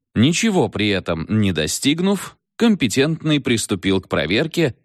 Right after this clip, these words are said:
нельзя ли проникнуть внутрь без помощи дверного молотка, грохот которого неизбежно поднимет на ноги весь дом, что его отнюдь не прельщало.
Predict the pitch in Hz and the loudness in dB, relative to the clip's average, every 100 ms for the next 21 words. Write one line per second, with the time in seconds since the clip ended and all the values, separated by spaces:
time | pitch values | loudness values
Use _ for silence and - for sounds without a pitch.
0 | _ - 110 92 82 82 107 127 117 98 | _ 0 2 2 -2 -2 -2 -2 -2 -2
1 | 87 101 87 87 90 127 143 160 131 95 | -4 -4 -4 -2 2 2 2 -2 2 0
2 | - - 87 104 101 98 - 104 - 110 | 0 -2 -2 0 0 -2 0 -2 0 0
3 | 113 104 92 78 71 71 73 76 - 127 | 0 0 -2 -4 -4 -4 -4 -4 -2 0
4 | 151 _ _ _ 101 156 208 202 - 131 | -2 _ _ _ 0 2 2 -2 -2 -2
5 | 131 147 151 151 147 107 82 113 127 131 | 0 2 2 4 2 0 0 0 0 -2
6 | 117 113 87 95 95 92 92 90 82 78 | 0 -2 -2 -2 0 -2 -2 -2 -2 -4
7 | 80 73 67 65 98 156 165 _ - - | -4 -4 -6 -2 2 2 0 _ -10 0
8 | 220 202 104 131 165 - 131 - 90 82 | 2 2 2 0 0 -2 -4 -2 -4 -4
9 | - - 107 90 92 113 - - 73 76 | -6 -2 0 0 0 0 0 -2 -4 -8
10 | - | -18